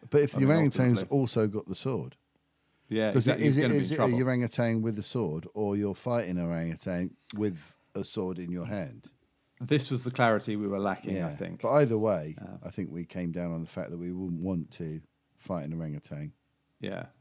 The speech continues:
Speaker 2: And we'd rather, if the choice was fighting a chicken every time you get in your car,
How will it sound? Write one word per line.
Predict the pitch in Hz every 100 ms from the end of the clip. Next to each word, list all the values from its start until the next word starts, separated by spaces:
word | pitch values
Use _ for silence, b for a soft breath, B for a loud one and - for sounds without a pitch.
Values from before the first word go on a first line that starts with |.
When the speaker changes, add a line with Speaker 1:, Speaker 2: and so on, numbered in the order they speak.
| _ _
Speaker 2:
And | 104 101 98
we'd | 107
rather, | 107 107 101 101 147
if | 131
the | -
choice | 120 143 127 -
was | 107 -
fighting | 110 101 107
a |
chicken | 101 117 117 101
every | 92
time | 92 98
you | 98
get | -
in | 92
your |
car, | - 98 95